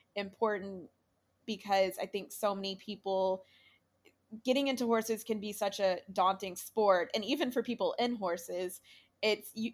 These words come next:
it's, you have to be resilient as well. And sometimes when you get in the day-to-day, uh, you can forget why you originally came to,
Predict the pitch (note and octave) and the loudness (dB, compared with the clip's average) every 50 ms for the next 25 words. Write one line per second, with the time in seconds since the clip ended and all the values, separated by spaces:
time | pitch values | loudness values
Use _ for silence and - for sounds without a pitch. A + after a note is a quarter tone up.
0 | - - G#3 G#3 G3+ - - - _ _ _ - - - _ - A3 D4 C#4+ D4 | -4 -4 -4 -4 -4 -8 -18 -20 _ _ _ -8 -8 -8 _ -6 -2 -2 -2 -2
1 | D4 C#4+ D#4 F4 C#4+ D#4+ B3+ - B3 C#4 F4 A#3+ F#3+ E3+ E3+ G#3 - - G#3 G3+ | 0 0 0 2 2 0 0 0 0 0 2 0 0 0 -2 -6 -6 -6 -6 -6
2 | F#3+ - A3 B3 B3 A3+ F#3+ E3+ E3+ F3+ - - G#3 G3+ G3 G3+ G3 - A#3 A#3 | -4 0 2 2 4 6 6 6 4 4 2 2 2 0 0 0 -2 -4 -4 -2
3 | A3+ A#3 A3 A3 A3 A3 A3 A3 - - - - - - - _ _ - A3+ A3 | -2 0 0 0 0 0 -2 -4 -6 -10 -18 -20 -20 -20 -20 _ _ 4 4 6
4 | G#3+ G#3 G#3 G3 F3+ A3 A3 G#3 A3 G#3+ - - G#3+ G#3+ G#3 G#3+ G#3 G3 G3+ G3 | 6 4 2 -2 -4 -4 -2 0 0 0 0 0 -2 -2 -4 -4 -2 0 0 2
5 | G3 G#3 G3 G3 G3 F3+ F3+ F3 F3+ F#3 G#3 B3+ C4 - - - F#3 F3+ F3+ F3+ | 2 0 -2 0 0 2 2 2 2 2 0 -2 -4 -6 -6 -4 -4 -2 -2 -2
6 | F3+ F3 F#3 G#3 G3+ F#3 - G#3+ G#3 G3 - - G#3+ G3 F3+ - - F#3+ F3+ F#3+ | -4 -6 -6 -8 -6 -4 -4 -4 -4 -6 -6 -4 -4 -4 -4 0 2 4 6 6
7 | G3+ F#3+ - _ _ _ _ - G3 F#3 - F3+ F3 F3 F3+ F#3 F#3 F#3 F#3+ F#3 | 4 4 0 _ _ _ _ -20 -18 -4 0 2 4 4 4 4 2 2 2 0
8 | F#3 F#3 - _ _ G#3 G#3+ G#3 G#3 G3+ F#3 F#3+ F#3+ - - G#3 G#3 G3 - G#3 | -2 -2 -4 _ _ -6 -2 0 0 2 2 0 -2 -2 -4 -6 -8 -8 -6 -6
9 | F#3+ F#3 F#3+ G3 - _ _ _ _ - - - G#3 G3 F#3+ F#3+ F3+ F3+ F3 | -6 -6 -6 -8 -14 _ _ _ _ -10 -8 -6 -4 -4 -2 -2 -2 -2 -2